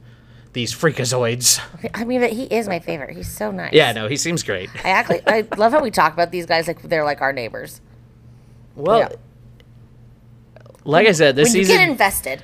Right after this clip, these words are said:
Speaker 1: this season just kinda flew by where is, like, you couldn't really name more <laughs> than four people, and now you're like,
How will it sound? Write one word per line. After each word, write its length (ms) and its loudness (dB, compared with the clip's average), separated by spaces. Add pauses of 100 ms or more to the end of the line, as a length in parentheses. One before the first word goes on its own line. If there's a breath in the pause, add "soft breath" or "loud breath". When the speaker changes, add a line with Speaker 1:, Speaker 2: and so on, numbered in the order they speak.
Speaker 1:
this 160 2
season 280 0
just 180 -4
kinda 220 2
flew 400 0
by 380 4
where 580 2 (320)
is, 160 -6
like, 220 -2
you 120 -6
couldn't 240 -2
really 200 0
name 400 -4
more 220 -2
<laughs> 120 -2
than 240 -2
four 280 2
people, 480 0
and 140 0
now 200 0
you're 160 0
like, 240 -2